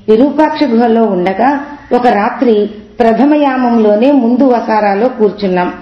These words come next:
క్రింది లోయలోకి పులి వచ్చింది. దీపం చూస్తే ఈ పక్కకు రాదని వసారా కటకటాల కవతల లాంతరు పెట్టాం.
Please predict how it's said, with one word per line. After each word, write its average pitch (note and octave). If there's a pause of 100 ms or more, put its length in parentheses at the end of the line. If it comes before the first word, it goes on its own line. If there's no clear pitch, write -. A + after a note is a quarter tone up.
(640)
క్రింది D4+
లోయలోకి D#4
పులి A#3+
వచ్చింది. G3+ (520)
దీపం C#4
చూస్తే D4+
ఈ A#3+
పక్కకు B3
రాదని F#3+ (320)
వసారా D4
కటకటాల B3+
కవతల A3+
లాంతరు G#3
పెట్టాం. F3